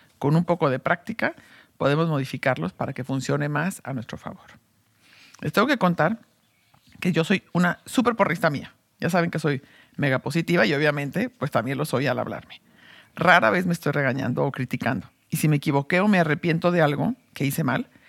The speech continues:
generalmente no me regaño. Más bien reviso por qué reaccioné así,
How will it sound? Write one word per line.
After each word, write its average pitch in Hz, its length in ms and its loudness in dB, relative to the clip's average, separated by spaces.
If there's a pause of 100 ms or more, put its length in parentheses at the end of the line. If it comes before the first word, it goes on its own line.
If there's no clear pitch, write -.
(280)
generalmente 175 580 4
no 180 100 2
me 208 100 4
regaño. 170 420 2 (160)
Más 180 180 2
bien 214 380 2
reviso 156 400 2
por 147 180 0
qué 147 140 0
reaccioné 139 400 0
así, 175 360 2